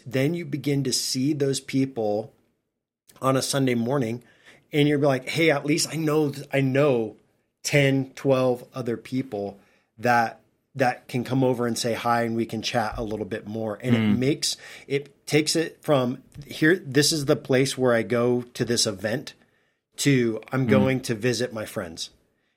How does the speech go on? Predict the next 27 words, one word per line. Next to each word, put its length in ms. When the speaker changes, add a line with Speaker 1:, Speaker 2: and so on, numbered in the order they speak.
Speaker 1:
And 440
that's 420
really, 720
that's 220
Speaker 2:
That's 40
a 40
Speaker 1:
another 160
Speaker 2:
big 100
Speaker 1:
big 100
Speaker 2:
difference. 380
Speaker 1:
piece 460
that 220
I 60
want, 360
you 140
know, 180
that 240
we 160
want 420
to 160
see 220
happen 480
through, 480
through 200
groups 560
and, 540
Speaker 2:
Mm-hmm. 220